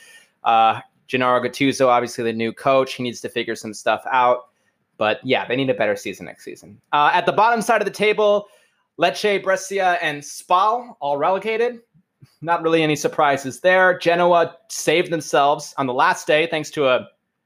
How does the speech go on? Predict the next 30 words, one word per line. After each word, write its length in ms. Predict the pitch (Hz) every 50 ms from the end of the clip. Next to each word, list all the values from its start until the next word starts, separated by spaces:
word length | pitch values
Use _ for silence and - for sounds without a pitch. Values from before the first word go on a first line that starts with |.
| _ _ _ _ _ _ _ -
three 200 | 190 202 220 233
zero 280 | 190 185 185 170 151
win 260 | 143 139 160 170 175
over 200 | 170 147 131 135
a 100 | 131 123
decent 360 | 113 135 139 151 - - 156 131
Hellas 320 | 117 151 147 139 135 -
Verona 380 | - 120 120 127 143 170 165 135
side, 400 | - - 117 110 113 120 139 - - _ _ _ _ _ -
uh, 140 | 117 120 120
which 140 | 117 117 117
was 100 | - 117
good 160 | - 135 123
to 80 | 101 117
them, 200 | 104 127 127 135
and 80 | 127 113
that's 160 | 110 - -
why 100 | 120 113
Lecce 600 | 110 117 117 117 - - 123 117 117 117 113 -
was 280 | 110 117 123 123 120 -
that 180 | - 117 -
last 280 | - 120 117 113 - -
team 280 | - 127 120 117 113 - -
eliminated. 760 | 127 113 113 113 120 123 120 113 107 104 104 107 110 117 135 - _ - _ _ _ _ _ -
And, 400 | 117 117 120 120 117 117 117 120
uh, 280 | 120 117 117 117 120 120
also 240 | 131 131 135 - 127
that 200 | 131 131 127 -
game 440 | 120 123 127 127 123 120 117 113 -
involved 580 | 131 127 113 98 117 113 110 113 110 - -